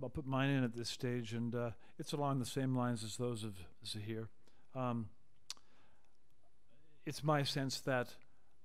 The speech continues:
uh, an elevating device would have done the job perfectly well of getting the cars up and down to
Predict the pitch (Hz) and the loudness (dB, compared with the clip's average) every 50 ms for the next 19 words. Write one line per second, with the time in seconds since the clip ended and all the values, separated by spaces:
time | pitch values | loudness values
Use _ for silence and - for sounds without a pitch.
0 | - - - - - - 127 117 120 107 104 117 139 135 131 135 135 127 131 123 | -12 -12 -12 -12 -10 -6 -6 -4 -4 -4 -2 0 2 4 4 4 6 4 4 4
1 | 123 123 120 117 110 120 117 117 113 - - - - - 135 127 131 120 117 110 | 4 2 2 2 4 4 4 4 4 2 -2 -4 -6 -6 -4 -2 -2 -2 -2 0
2 | 110 135 131 139 135 127 120 107 123 123 120 120 104 104 - - - 185 175 - | 2 4 4 4 4 2 0 2 4 4 4 4 2 -2 -6 -4 0 0 0 0
3 | 147 - - 135 127 117 110 104 107 104 92 - - - - - - - - - | 0 -4 -4 -2 0 0 0 0 -2 -4 -6 -10 -12 -12 -12 -14 -14 -14 -14 -14
4 | - - - - - - - - - - 113 104 - - 135 127 123 120 123 117 | -14 -14 -14 -14 -14 -14 -12 -12 -10 -10 -8 -6 -2 0 2 2 4 4 2 2
5 | - - 123 123 120 113 131 123 - - 131 127 113 120 120 117 117 117 113 - | 2 4 4 4 4 4 2 0 0 0 -2 0 2 4 4 4 2 2 0 -2
6 | - - 180 160 147 143 | -2 0 0 0 0 -2